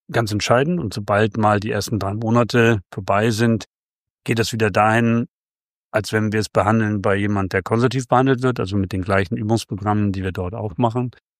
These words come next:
Und wenn doch genug Muskulatur da ist und da war, die man hat rekonstruieren können,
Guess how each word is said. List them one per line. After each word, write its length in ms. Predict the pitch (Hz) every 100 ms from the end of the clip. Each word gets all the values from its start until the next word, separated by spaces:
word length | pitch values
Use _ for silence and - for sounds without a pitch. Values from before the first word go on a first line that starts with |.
| _ _ _
Und 220 | - 117 101
wenn 140 | 120
doch 140 | 117
genug 260 | - 110 92
Muskulatur 480 | 104 - 95 - 90
da 240 | 95 143
ist 360 | 156 104 - -
und 220 | 156 92
da 140 | - 90
war, 340 | 123 156 120 - _ _ _ _ _ -
die 80 | 107
man 180 | 98 92
hat 160 | 98
rekonstruieren 800 | 104 101 110 101 - 123 101 90
können, 460 | - 143 151 110